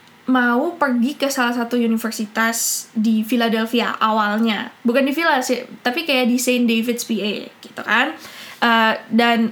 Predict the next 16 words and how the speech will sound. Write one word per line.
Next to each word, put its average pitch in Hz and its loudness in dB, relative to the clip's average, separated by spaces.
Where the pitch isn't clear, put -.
udah 226 4
apply, 226 0
terus 359 -2
tiba-tiba 247 4
kayak 269 2
one 240 2
week 269 0
sebelum, 226 2
eh, 220 0
kita 240 0
mau 240 2
maju 226 2
visa, 226 0
kayak, 247 2
eh, 240 2
the 233 2